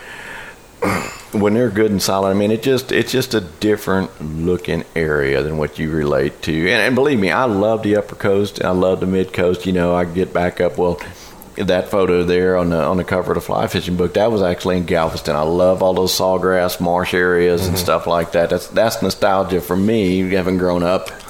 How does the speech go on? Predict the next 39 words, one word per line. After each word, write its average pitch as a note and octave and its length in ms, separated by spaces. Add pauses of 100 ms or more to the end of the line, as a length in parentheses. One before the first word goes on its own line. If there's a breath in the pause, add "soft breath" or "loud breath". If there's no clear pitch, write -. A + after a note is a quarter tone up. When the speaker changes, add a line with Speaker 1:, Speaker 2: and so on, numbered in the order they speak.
(340 loud breath)
Speaker 1:
throughout G#2 420
those F#2 200
marshy F2+ 420
regions F2 460
of F#2 40
the F2 140
Upper E2 160
Coast. E2+ 380 (1000 loud breath)
But A#2+ 220
that's D#3+ 260
Texas. E2 440
That's A#2+ 220
the A#2 100
Gulf F2 420
Coast. - 360
I G#2+ 40
mean, F#2 140
that's A2 320
the, G2+ 140
that F#2+ 300
same A2+ 440
way G#2 200
from F#2+ 180
the F#2+ 100
Upper G2+ 180
Texas F#2+ 380
coast F#2 340
all F#2+ 160
the F#2 140
way F2 100
through F2+ 380
Louisiana, E2+ 720
Mississippi. F2 500 (480 loud breath)
You A#2 160
get C3+ 180
down A2 220
here F#2 220
by E2 300
us, F2+ 540